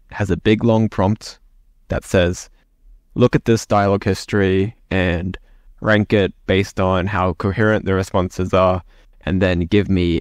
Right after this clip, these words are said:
a score from one to five, one being bad, five being good." Um, and then it tells G P T, um, "Give me your score here."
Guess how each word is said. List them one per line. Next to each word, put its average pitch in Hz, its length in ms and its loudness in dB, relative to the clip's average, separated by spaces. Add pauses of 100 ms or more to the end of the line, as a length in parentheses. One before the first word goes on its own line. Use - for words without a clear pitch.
a 85 180 0
score 87 400 -2
from 73 480 -4
one 87 260 2
to 80 120 -2
five, 90 520 0
one 95 240 0
being 90 440 -2 (140)
bad, 87 480 0
five 92 300 0
being 98 400 -2 (360)
good." 143 200 0 (880)
Um, 90 240 0
and 107 80 6
then 113 100 4
it 127 140 2 (420)
tells 104 300 2
G 101 180 0
P 107 100 -2
T, 98 280 -2 (600)
um, 87 400 -2 (1200)
"Give 110 160 4
me 113 100 4
your 101 240 4
score 95 380 0
here." - 500 -2